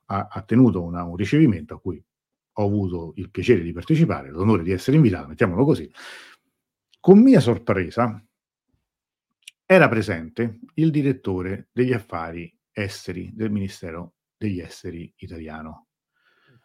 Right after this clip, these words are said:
cioè l'ambasciatore Ferrara. Ora, io in tanti anni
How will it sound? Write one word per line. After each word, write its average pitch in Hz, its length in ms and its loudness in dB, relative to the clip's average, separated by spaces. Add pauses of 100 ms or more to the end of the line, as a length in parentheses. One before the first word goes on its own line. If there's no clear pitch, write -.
(500)
cioè 98 140 -8
l'ambasciatore 98 920 -2
Ferrara. 87 640 -6 (1400)
Ora, 151 400 4 (1600)
io 165 180 8
in 104 160 6
tanti 135 320 6
anni 107 500 2